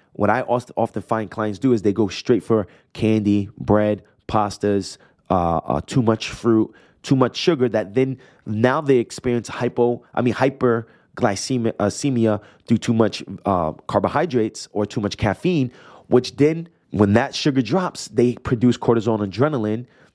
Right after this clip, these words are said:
'cause your body needs, is trying to save you from hypoglycemia. You can't go too crazy with hypoglycemia. It turns on,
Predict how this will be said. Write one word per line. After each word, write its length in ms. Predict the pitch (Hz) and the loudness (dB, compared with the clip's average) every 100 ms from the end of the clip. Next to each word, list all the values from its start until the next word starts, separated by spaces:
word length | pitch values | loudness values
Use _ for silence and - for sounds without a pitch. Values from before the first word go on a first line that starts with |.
| _ - | _ -2
'cause 160 | 110 | 0
your 100 | 104 | 2
body 340 | 85 107 113 113 | 2 0 0 0
needs, 320 | 113 113 101 | 0 -2 -2
is 260 | - 104 | -2 -2
trying 220 | - 117 104 | -2 -2 -2
to 40 | |
save 280 | - 110 104 | 0 0 2
you 80 | 107 | -2
from 160 | 101 | -2
hypoglycemia. 800 | 107 101 101 101 92 127 110 90 | -2 0 0 0 -2 -2 0 0
You 80 | 87 | -2
can't 200 | - 107 | -2 0
go 140 | 101 | 2
too 240 | 95 - 127 | 0 0 -2
crazy 300 | - 104 95 | 0 0 0
with 100 | 92 | -2
hypoglycemia. 640 | 101 95 90 87 131 113 | -2 -2 -2 -2 -2 -2
It 80 | 87 | -4
turns 300 | - 113 98 | -4 -4 0
on, 240 | 101 101 | 0 -2